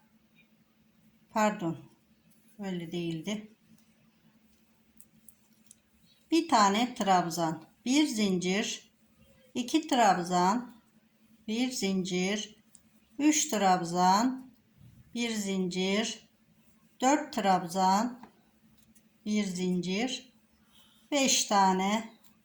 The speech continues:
trabzanımızı işledik. Şöyle bakın. Beş tane. Bir, iki zincir çektik. Bakın şuradaki boşluğa battık. Bir,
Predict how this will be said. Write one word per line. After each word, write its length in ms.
trabzanımızı 1120
işledik. 540
Şöyle 480
bakın. 540
Beş 280
tane. 540
Bir, 380
iki 300
zincir 460
çektik. 680
Bakın 280
şuradaki 580
boşluğa 720
battık. 640
Bir, 500